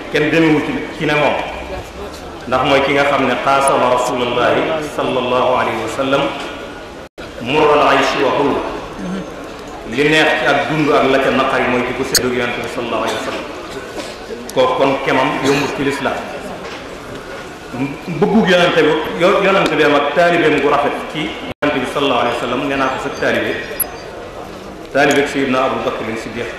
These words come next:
moomee moom la doon néew. Wax ne itam néew na nga gis njabootam goo xam ne bii nekkut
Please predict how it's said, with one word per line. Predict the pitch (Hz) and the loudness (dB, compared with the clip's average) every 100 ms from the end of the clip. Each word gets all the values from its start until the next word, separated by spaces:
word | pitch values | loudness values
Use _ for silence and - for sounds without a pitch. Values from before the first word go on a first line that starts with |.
| - - | -12 -10
moomee | 117 113 117 | -6 -4 -2
moom | 117 117 | -2 -2
la | 110 | -2
doon | 113 113 | -2 -2
néew. | 113 - - - - - - - - - - - - - - | -4 -6 -10 -12 -12 -12 -14 -14 -6 -4 -4 -4 -6 -6 -4
Wax | 131 | 0
ne | 143 | 4
itam | 143 139 135 | 4 2 2
néew | 151 151 | 4 4
na | 131 | 2
nga | 127 | 0
gis | 123 131 - - - - - - - - - - - - - - - - - - 131 127 - 151 | -2 -4 -6 -10 -12 -14 -14 -14 -14 -14 -14 -14 -14 -14 -14 -14 -14 -14 -14 -14 -12 -12 -12 -4
njabootam | 135 147 151 135 131 | 4 6 6 6 4
goo | 127 131 | 2 2
xam | 135 127 | 2 0
ne | 117 | -2
bii | 123 131 | -2 0
nekkut | 139 147 147 | 2 0 -4